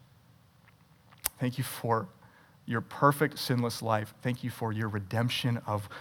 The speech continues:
we who were enslaved to sin. And would you stir up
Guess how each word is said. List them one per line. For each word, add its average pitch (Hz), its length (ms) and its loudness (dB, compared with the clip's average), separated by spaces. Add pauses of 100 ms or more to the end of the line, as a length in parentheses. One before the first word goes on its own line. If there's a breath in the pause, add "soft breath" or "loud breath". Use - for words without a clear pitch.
(160 loud breath)
we 120 260 4
who 123 120 4
were 113 160 0
enslaved 107 560 0
to 101 80 -8
sin. 95 380 -6 (1800)
And 117 100 0
would 117 140 2
you 113 60 0
stir - 540 6
up 127 300 4